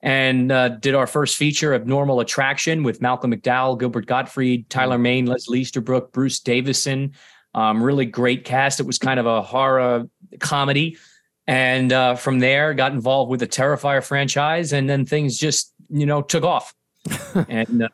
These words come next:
Speaker 1: so, so here we are, and, and, uh, I'm someone who, like you said, yeah, I'm an actor, I'm a producer,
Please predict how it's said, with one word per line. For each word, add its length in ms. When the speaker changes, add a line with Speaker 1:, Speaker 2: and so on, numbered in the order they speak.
Speaker 1:
so, 360
so 160
here 160
we 160
are, 340
and, 260
and, 280
uh, 200
I'm 140
someone 460
who, 220
like 260
you 60
said, 260
yeah, 160
I'm 120
an 80
actor, 300
I'm 100
a 60
producer, 540